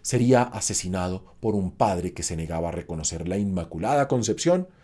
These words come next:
en mil ochocientos cincuenta y siete. Esta iglesia es un centro católico bastante importante en Francia y para que no les quede la menor duda les cuento que hace unos, eh, eh, años cuando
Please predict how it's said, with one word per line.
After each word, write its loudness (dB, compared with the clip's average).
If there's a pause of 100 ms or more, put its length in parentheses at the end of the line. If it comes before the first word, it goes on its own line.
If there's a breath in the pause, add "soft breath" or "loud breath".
(160 soft breath)
en -2
mil 0
ochocientos -6
cincuenta -10
y -10
siete. -8 (1000)
Esta -4
iglesia 2 (560 loud breath)
es -4
un 2
centro 2
católico 2
bastante 0
importante 0
en 0
Francia 0 (340 loud breath)
y -2
para 6
que 4
no 8
les 6
quede 10
la 6
menor 4
duda 8
les 4
cuento 0 (280 loud breath)
que 6
hace 6 (360 soft breath)
unos, 6
eh, 6
eh, 4
años 6
cuando 6